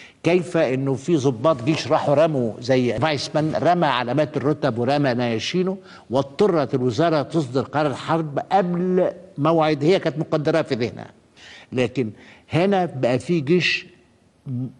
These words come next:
إلى حد كبير جدًا، ليس فقط هو الممسك بقوة الدولة أو الممسك بتماسك الدولة، الممسك بكيان الدولة، ولكنه أيضًا هو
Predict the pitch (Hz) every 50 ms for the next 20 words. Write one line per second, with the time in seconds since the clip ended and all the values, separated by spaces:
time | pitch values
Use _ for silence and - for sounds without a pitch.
0 | _ _ - 139 127 - - - 190 180 143 147 123 127 151 147 113 120 143 123
1 | 104 - - - - - - - - - - - - 113 160 185 185 - - 160
2 | 147 - 208 202 - - 156 135 - - 135 135 127 120 117 101 92 - - -
3 | - _ _ _ _ _ _ _ - 131 120 123 127 156 196 202 190 - - 139
4 | - 107 117 - - 147 135 123 110 - 123 98 92 123 107 107 107 120 117 -
5 | - - - - 135 135 135 123 117 139 185 180 139 - 147 120 120 135 - -
6 | 139 139 165 185 170 - 151 131 - 127 101 98 120 117 110 110 110 113 113 113
7 | 113 113 131 151 156 147 - - 113 101 110 104 123 120 120 120 120 - - -
8 | 143 147 165 175 180 170 139 110 101 135 139 143 147 151 170 - - - - -
9 | - - - 120 123 127 123 135 135 123 127 - 180 175 170 156 139 120 - 160
10 | 180 196 185 156 127 120 151 156 160 160 156 156 185 - - - - - - -
11 | - _ _ _ - 131 156 165 160 156 156 147